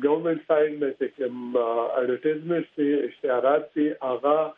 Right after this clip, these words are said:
آم، زه به دا ووایم چې هغه ناینټي پرسنټ چې دی هغه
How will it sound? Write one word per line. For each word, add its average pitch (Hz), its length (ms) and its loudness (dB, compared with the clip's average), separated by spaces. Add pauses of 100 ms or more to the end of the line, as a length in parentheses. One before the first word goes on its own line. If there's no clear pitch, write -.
(360)
آم، 131 640 0 (300)
زه 160 100 4
به 165 100 0
دا 156 180 2
ووایم 170 340 0
چې 139 140 -2
هغه 135 280 2
ناینټي 160 600 -2
پرسنټ 143 340 -2
چې 135 180 -6
دی 139 160 0
هغه 135 560 0